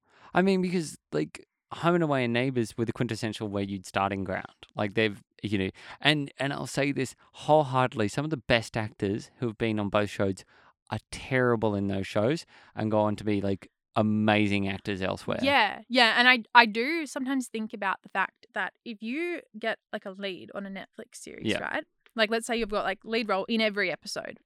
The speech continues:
Speaker 1: Yeah.
Speaker 2: And you do that for three seasons or something, um, that's, you know, what, maybe thirty episodes on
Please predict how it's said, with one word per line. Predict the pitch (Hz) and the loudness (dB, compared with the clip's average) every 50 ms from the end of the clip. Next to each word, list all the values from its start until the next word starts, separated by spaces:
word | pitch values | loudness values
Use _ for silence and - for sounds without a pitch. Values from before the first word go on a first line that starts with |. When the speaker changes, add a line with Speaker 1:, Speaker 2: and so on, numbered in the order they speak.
| _ _ | _ _
Speaker 1:
Yeah. | - - - - _ _ _ _ _ _ _ _ | -12 -12 -12 -12 _ _ _ _ _ _ _ _
Speaker 2:
And | - 226 220 220 | -2 0 0 0
you | 220 202 | 0 -2
do | 214 208 | 0 0
that | 202 - - - | 0 0 0 -4
for | 202 | -12
three | - - 190 180 185 | -6 -6 -6 -6 -6
seasons | - - 180 190 196 190 190 190 | -8 -10 -10 -10 -10 -12 -12 -10
or | - - | -12 -12
something, | - - - - - - 233 254 285 - _ _ _ _ _ _ _ | -12 -14 -16 -16 -16 -12 -10 -10 -10 -12 _ _ _ _ _ _ _
um, | 226 220 214 208 208 202 196 196 - - _ _ _ _ _ | 2 4 4 4 2 0 -4 -6 -10 -14 _ _ _ _ _
that's, | - 208 226 220 233 - - - - | -2 2 2 2 2 2 -4 -8 -6
you | 240 226 | -4 -4
know, | 214 196 185 | -4 -4 -6
what, | 190 190 - - - _ _ _ _ _ _ _ _ _ _ _ _ _ _ | -8 -8 -8 -8 -10 _ _ _ _ _ _ _ _ _ _ _ _ _ _
maybe | 226 214 208 196 208 202 196 185 - _ _ _ _ _ _ _ _ _ | -6 -6 -6 -6 -6 -10 -10 -12 -14 _ _ _ _ _ _ _ _ _
thirty | - 208 190 190 208 196 190 | -6 -6 -6 -6 -8 -10 -12
episodes | 190 - - - 202 214 220 240 | -12 -12 -12 -12 -12 -12 -10 -12
on | 214 196 190 196 196 | -12 -10 -10 -12 -12